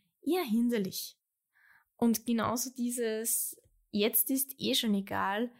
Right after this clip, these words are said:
bei einer Party, bei einer Feier, wann auch immer, wenn man zusammensitzt und schon,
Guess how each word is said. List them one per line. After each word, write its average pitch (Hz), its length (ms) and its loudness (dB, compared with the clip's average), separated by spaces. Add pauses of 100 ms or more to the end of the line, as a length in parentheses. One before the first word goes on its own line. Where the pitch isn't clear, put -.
(300)
bei 220 260 2
einer 220 140 -4
Party, 196 420 -4
bei 214 180 -4
einer 214 220 -4
Feier, 196 760 -6
wann 233 280 0
auch 262 260 -4
immer, 233 300 0
wenn 196 160 0
man 220 140 -4
zusammensitzt 208 920 0
und 196 260 -4 (580)
schon, 220 760 0